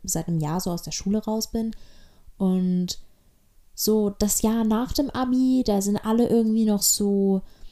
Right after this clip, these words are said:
klar, viele fangen auch schon an zu studieren oder Ausbildung zu machen, aber viele gehen auch noch so auf Reisen und es ist noch so gesellschaftlich anerkannt. Und das zweite Jahr nach dem Abi wird dann aber irgendwie erwartet, dass man was Festes macht, dass man eine Ausbildung macht, dass man ein Studium macht oder so.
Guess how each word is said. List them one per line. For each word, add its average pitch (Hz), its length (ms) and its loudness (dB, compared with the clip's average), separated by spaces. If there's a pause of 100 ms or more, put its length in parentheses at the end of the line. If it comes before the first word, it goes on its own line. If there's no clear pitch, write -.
(340)
klar, 262 380 -2
viele 269 220 4
fangen 220 200 -2
auch 214 80 0
schon - 160 -4
an 196 140 0
zu - 100 -6
studieren 226 460 0
oder 180 180 2
Ausbildung 262 460 -2
zu 254 100 -8
machen, 247 380 -6
aber 208 320 0 (160)
viele 247 280 2
gehen 196 400 -4
auch 196 140 -4
noch 190 140 -2
so - 100 -4
auf - 220 -8
Reisen 196 380 0
und 214 60 2
es 190 120 2
ist 180 100 -2
noch 196 120 0
so 196 140 -4
gesellschaftlich 175 680 -2
anerkannt. 170 600 0 (960)
Und 226 120 0
das - 280 0
zweite 254 380 4
Jahr 294 220 4
nach 285 140 2
dem 269 140 2
Abi 226 340 2
wird 214 140 4
dann 208 120 2
aber 196 220 0
irgendwie 185 280 6
erwartet, 165 560 0
dass - 120 -8
man - 140 -10
was - 140 -8
Festes - 400 -6
macht, - 240 -8
dass - 100 -4
man 180 140 0
eine - 100 -2
Ausbildung 190 540 4
macht, 180 300 2
dass 185 140 -4
man 170 380 0
ein 175 60 -2
Studium 190 420 0
macht 170 240 -6
oder 165 180 -4
so. 165 260 -4